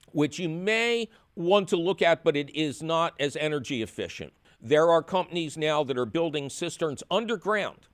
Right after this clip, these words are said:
whether your home is new or under construction, and all of the water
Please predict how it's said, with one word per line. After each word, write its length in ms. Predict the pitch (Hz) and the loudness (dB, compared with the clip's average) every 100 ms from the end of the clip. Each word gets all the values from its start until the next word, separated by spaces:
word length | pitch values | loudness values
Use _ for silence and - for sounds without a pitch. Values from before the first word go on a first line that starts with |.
| _ | _
whether 400 | 120 135 139 135 | -2 2 2 2
your 240 | 127 127 | -2 -2
home 320 | 113 151 160 139 | 0 0 0 -4
is 180 | 107 | -8
new 300 | 139 160 185 | -6 -2 -2
or 160 | 180 117 | -2 -2
under 240 | 135 139 | -4 -6
construction, 920 | 127 123 110 - 156 170 - 185 175 185 _ _ | -6 -8 -10 -4 0 0 -2 -8 -8 -10 _ _
and 240 | 139 143 135 - | -2 -2 -2 4
all 400 | 175 220 226 190 | 8 8 8 4
of 100 | 156 | 0
the 80 | |
water 640 | 147 143 147 139 135 131 | -2 0 2 4 2 0